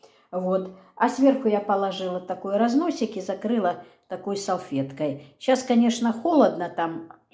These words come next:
сидеть, кофе пить. А вот когда будет тепло, очень даже неплохо будет посидеть и попить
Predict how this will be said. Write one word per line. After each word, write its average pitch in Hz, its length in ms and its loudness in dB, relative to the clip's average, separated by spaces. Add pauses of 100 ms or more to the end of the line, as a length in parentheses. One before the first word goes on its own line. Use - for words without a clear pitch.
(100)
сидеть, 165 480 -4
кофе 165 360 -2
пить. - 380 -4 (300)
А 247 120 2
вот 269 220 4
когда 226 280 4
будет 196 340 -6
тепло, 320 560 -4 (120)
очень 208 400 -8
даже 196 240 -2
неплохо 180 560 -4
будет 170 420 -4 (400)
посидеть 175 840 -2
и 196 100 -10
попить - 560 -6